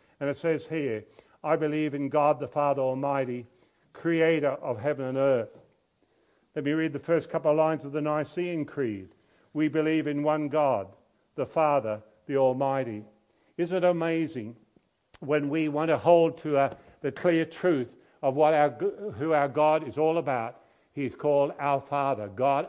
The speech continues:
our Father. How beautiful is that? You know, when I think of the Old Testament, there are so many names for God. I've got a book at home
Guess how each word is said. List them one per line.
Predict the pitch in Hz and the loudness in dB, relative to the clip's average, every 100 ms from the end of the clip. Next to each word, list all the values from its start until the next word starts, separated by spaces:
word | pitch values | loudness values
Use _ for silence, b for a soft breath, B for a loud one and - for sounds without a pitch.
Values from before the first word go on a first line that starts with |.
| 156 | -4
our | 131 | -6
Father. | 110 135 123 123 101 95 _ _ _ _ - | -4 -4 -4 -4 -8 -16 _ _ _ _ -2
How | 151 143 | 2 2
beautiful | 143 160 156 135 139 | 2 0 0 -4 -6
is | 104 | -4
that? | 139 135 101 _ _ _ _ _ | -4 -4 -8 _ _ _ _ _
You | 156 175 | -4 2
know, | 175 | 2
when | 170 156 156 | 2 2 0
I | |
think | 143 165 | -2 -4
of | 156 | -4
the | 147 | 2
Old | 151 151 147 | 6 6 4
Testament, | 170 165 - 120 120 b b | -2 -2 -4 -8 -8 b b
there | 151 | 0
are | 143 | 0
so | - 190 | 2 2
many | 165 151 | 2 -2
names | 156 156 151 | -2 -2 -4
for | - 120 | -8 -4
God. | 143 147 127 127 b b b | 2 4 2 -2 b b b
I've | 151 | 2
got | 151 | 2
a | 135 | 2
book | 151 165 | -2 -2
at | 143 | -2
home | 117 135 131 123 | 0 0 2 -2